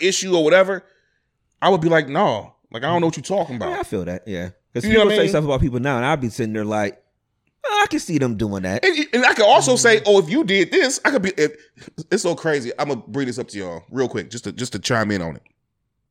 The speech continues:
Speaker 1: Somebody asked me about us as far as, like, basketball, I mean, ab-, about sports and stuff. I was like, "Oh, when it come to football, this, this, and that, oh, trust and believe, them two niggas is
Speaker 3: Mm-hmm.
Speaker 1: on it." You know what I'm
Speaker 2: Mm-hmm.
Speaker 1: saying?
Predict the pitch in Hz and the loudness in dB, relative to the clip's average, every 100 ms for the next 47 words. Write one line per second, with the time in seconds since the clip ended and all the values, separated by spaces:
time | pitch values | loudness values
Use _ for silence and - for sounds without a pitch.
0 | _ _ _ _ _ _ _ - 170 170 | _ _ _ _ _ _ _ -10 0 0
1 | 143 135 143 135 127 117 117 110 - 123 | 2 2 2 0 -4 0 2 2 0 -2
2 | 117 - 101 127 104 104 87 120 127 117 | -4 -4 -4 -2 -2 -2 -6 -2 0 -2
3 | 107 113 135 127 113 98 113 98 - 156 | -6 -6 -2 -4 -4 -2 0 0 0 0
4 | 131 104 95 73 _ - - 147 139 123 | 0 -4 -8 -8 _ -18 -4 0 2 2
5 | 107 - - 127 104 67 - - 113 120 | 0 -4 0 4 4 0 -12 -8 -4 0
6 | 170 151 - 175 160 170 151 - 165 185 | 2 2 2 2 4 4 4 -2 -4 0
7 | 180 127 117 - 165 185 175 185 175 127 | 0 2 -2 0 0 0 -2 0 0 -2
8 | 113 - _ _ 98 147 185 - 226 220 | -6 -10 _ _ 0 2 2 -2 -4 0
9 | 190 143 131 - _ - - 139 139 165 | 0 2 -4 -8 _ -6 -4 -2 2 2
10 | 139 90 - _ - 214 202 185 196 196 | 2 -2 -10 _ -6 0 0 0 -2 -2
11 | 185 | -4